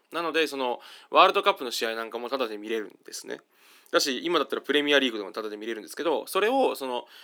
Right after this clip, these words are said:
どんな時間でも自由に見ようと思うと、課金をする必要があると。で、じゃあ課金っていくらなのっていうと、サブスクで月千円ぽっきりなんですね。なんで、そのね、この大サブスク時代に千円って、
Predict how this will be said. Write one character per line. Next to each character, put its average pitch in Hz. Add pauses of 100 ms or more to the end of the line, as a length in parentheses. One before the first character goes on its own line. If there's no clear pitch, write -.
(240)
ど 196
ん 262
な 233
時 185
間 180
で 175
も 165
自 143
由 208
に 208
見 196
よ 196
う 185
と 190
思 185
う 185
と、 -
課 135
金 135
を 123
す 127
る 113
必 -
要 101
が 110
あ -
る -
と。 - (140)
で、 147 (340)
じ -
ゃ 185
あ -
課 139
金 214
っ -
て 220
い 226
く 311
ら 247
な 156
の 123
っ 120
て -
い 110
う -
と、 113
サ 143
ブ 190
ス 214
ク 220
で 208
月 -
千 165
円 170
ぽ 165
っ 156
き 185
り 135
な -
ん -
で -
す -
ね。 135 (640)
な 180
ん 175
で、 127 (320)
そ -
の 156
ね、 117 (260)
こ -
の 226
大 196
サ 233
ブ 233
ス -
ク 233
時 214
代 180
に 107
千 156
円 101
っ -
て、 -